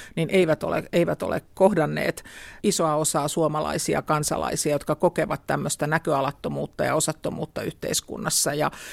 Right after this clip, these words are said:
ja osa tietysti tämmöisestä, äh, myöskin tämmöistä äärioikeistolaista liikehdinnästä koko Euroopan tasollakin vo-, on, on, on, niinku, osa sitä, että, että, tota, käytetään, niinku, hyväksi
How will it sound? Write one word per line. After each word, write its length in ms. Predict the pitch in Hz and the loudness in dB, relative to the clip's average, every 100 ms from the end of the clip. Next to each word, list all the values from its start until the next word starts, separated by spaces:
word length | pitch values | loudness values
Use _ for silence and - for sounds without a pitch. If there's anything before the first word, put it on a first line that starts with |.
| - - | -12 -2
ja 100 | - | 2
osa 240 | 196 226 | 6 6
tietysti 480 | 196 196 190 156 170 | 6 4 4 0 0
tämmöisestä, 720 | - 170 165 151 156 - 156 | 2 0 2 0 -2 2 4
äh, 80 | 151 - 185 - 170 | 4 0 -6 -2 -2
myöskin 360 | 165 160 - - | 0 -2 -2 -4
tämmöistä 460 | 151 156 - 160 | -2 -2 0 4
äärioikeistolaista 1000 | 160 156 156 151 160 147 160 151 147 160 | 4 4 2 0 -2 -4 0 0 0 2
liikehdinnästä 800 | 170 165 147 143 143 135 - 151 | 2 2 0 0 0 -2 -2 -2
koko 280 | 160 147 170 | -2 2 4
Euroopan 460 | 180 151 - 139 | 6 4 2 -2
tasollakin 600 | - 143 139 131 - 156 | -2 -2 0 -2 -4 -4
vo-, 100 | 151 | -2
on, 220 | - 151 - | 0 -2 -2
on, 160 | - - | -4 0
on, 200 | 156 156 | -2 -2
niinku, 240 | 151 160 | 0 2
osa 200 | 160 - | 2 2
sitä, 360 | - 160 151 117 | 0 0 0 -2
että, 300 | - - 143 - - - - | -2 0 0 0 -14 -10 -4
että, 280 | 202 - | -2 -2
tota, 300 | 202 - - | -2 0 2
käytetään, 580 | - 180 160 160 196 180 | 4 4 2 2 4 4
niinku, 220 | 170 160 | 2 2
hyväksi 580 | 175 190 165 - - 156 | 6 8 6 4 2 2